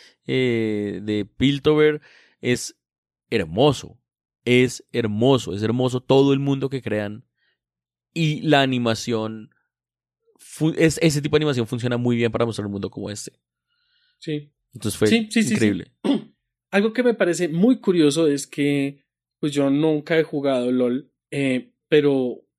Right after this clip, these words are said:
Speaker 2: estaba revisando los personajes, cómo se veían, y sí, pues, el, el estilo es muy parecido entre la, entre Arcane y el juego, entre los styles del juego,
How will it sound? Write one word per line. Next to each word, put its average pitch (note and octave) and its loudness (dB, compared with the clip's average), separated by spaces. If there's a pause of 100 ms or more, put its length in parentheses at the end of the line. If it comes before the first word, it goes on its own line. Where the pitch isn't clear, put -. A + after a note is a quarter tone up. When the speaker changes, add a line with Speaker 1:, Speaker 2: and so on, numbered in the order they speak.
(240)
Speaker 2:
estaba D3+ 0
revisando D#3 2
los D#3 -4
personajes, C#3+ -4
cómo D3+ -2
se D#3+ -4
veían, C3+ 0 (680)
y C#3 -8
sí, D3+ -2 (100)
pues, A#2 -6
el, B2 -10
el C3+ -2
estilo C3+ 0
es D3+ -2
muy E3+ 2
parecido D3+ -2
entre C#3+ -4
la, A2+ -10 (120)
entre A2+ -12
Arcane C3 -2
y C#3+ 0
el C#3+ -4
juego, D#3+ 2 (300)
entre F#3+ 2
los F3+ 2
styles F3 -4
del D3 2
juego, F3+ -2